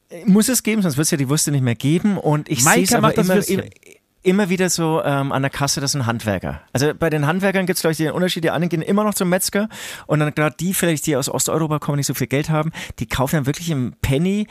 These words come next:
Speaker 1: die allerbilligsten Semmeln. Also die kaufen, glaub ich, ein komplettes Frühstück und Mittagessen für zwei Euro achtzig. Und da ist dann
Speaker 2: Ja.
Speaker 1: oft so ein Glas Wurst mit Wurstwasser dabei.
Speaker 2: Mm. Jedenfalls,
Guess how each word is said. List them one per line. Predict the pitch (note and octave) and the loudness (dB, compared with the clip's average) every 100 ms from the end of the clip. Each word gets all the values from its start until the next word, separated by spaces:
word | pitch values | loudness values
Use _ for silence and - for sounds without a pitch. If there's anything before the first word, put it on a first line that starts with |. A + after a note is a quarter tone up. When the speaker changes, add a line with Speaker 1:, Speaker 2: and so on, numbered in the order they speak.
| - - - - | -10 -20 -16 -4
Speaker 1:
die | C3+ - | -4 0
allerbilligsten | E3 G3+ G#3 F#3+ G3 - | 2 2 2 0 0 0
Semmeln. | F3+ F3+ F#3+ A3+ A#3 - - | 2 2 2 -2 -6 -14 -2
Also | D3 D#3+ | 0 0
die | F#3 | 0
kaufen, | E3 F#3+ G3+ | 2 2 4
glaub | F3 | 4
ich, | E3+ | 4
ein | D#3+ | 2
komplettes | E3+ D#3+ D#3+ - D#3+ E3+ E3+ | 2 4 2 0 0 2 0
Frühstück | - G3 - G3 - | 0 0 2 0 2
und | D#3 D#3 | 0 2
Mittagessen | F3 F3 - D3 D#3 D3 | 2 0 0 0 0 -2
für | - C3+ | -4 -4
zwei | - C3 | 0 0
Euro | F#2 A2+ | 2 0
achtzig. | F#2+ - E2 - - - | -2 -4 -6 -8 -16 -10
Und | A#2+ A#2 | -4 0
da | C3+ | 0
ist | D3 | 0
dann | |
Speaker 2:
Ja. | C3+ | 0
Speaker 1:
oft | C3 - | 0 -2
so | B2+ | -4
ein | |
Glas | A2 G#2+ - | 0 0 0
Wurst | A#2+ A2+ - - _ _ | 0 -2 -4 -12 _ _
mit | - A#2+ G2 | -4 -4 -2
Wurstwasser | A#2 - G2 G2 | -2 -2 -4 -4
dabei. | E2+ C#2 D#2+ _ _ _ _ - | -6 -8 -12 _ _ _ _ -10
Speaker 2:
Mm. | A#2+ A#2 A2+ G#2 G2 F#2 E2+ - - - - - | -6 -6 -6 -6 -8 -10 -16 -20 -16 -12 -10 -4
Jedenfalls, | B2+ D3+ F#3 E3 E3 E3+ | 2 2 2 2 2 2